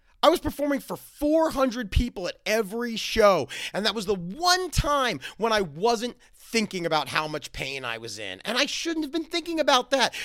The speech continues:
This was a lovely weekend. I was with my good friend Jeff. My good friend Janesh was hosting. My friend Kaylee from the Comedy Store was playing piano.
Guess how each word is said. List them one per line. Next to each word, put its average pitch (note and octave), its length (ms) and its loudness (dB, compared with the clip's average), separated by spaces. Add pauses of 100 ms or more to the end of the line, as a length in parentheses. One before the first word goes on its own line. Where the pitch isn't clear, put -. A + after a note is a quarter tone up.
This C#4+ 160 -6
was D4+ 140 -6
a D#4 60 -2
lovely D4+ 680 0
weekend. C#4+ 580 0 (240)
I B3 100 6
was C4 160 -2
with D4+ 200 -10
my C4 100 0
good D4 340 -4
friend G#3+ 440 -6
Jeff. E4 400 4 (180)
My A3 80 0
good G3 180 -4
friend C4+ 200 -4
Janesh A3 500 0
was G3+ 140 -6
hosting. D#4+ 480 -2 (200)
My A#3 60 -2
friend A#3 280 -2
Kaylee E4 460 0
from A#3 140 -12
the F3+ 80 -8
Comedy D#4+ 460 0
Store F4 180 -6
was C#4+ 100 -4
playing A#3+ 340 -6
piano. C4+ 720 -2